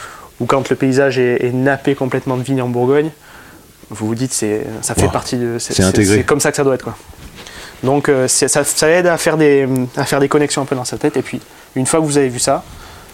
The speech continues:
Speaker 1: vous allez, vous allez déguster et puis, euh, il y a un lien qui se fait.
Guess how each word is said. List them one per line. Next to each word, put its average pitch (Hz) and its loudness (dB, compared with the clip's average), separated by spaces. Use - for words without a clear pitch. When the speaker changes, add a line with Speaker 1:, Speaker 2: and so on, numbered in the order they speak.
Speaker 1:
vous 123 0
allez, 127 2
vous 123 -4
allez 127 2
déguster 127 -2
et 143 -6
puis, 117 -6
euh, 113 -6
il 117 -8
y 120 -4
a 120 -2
un 117 -2
lien 127 -2
qui 120 -10
se - -4
fait. - -14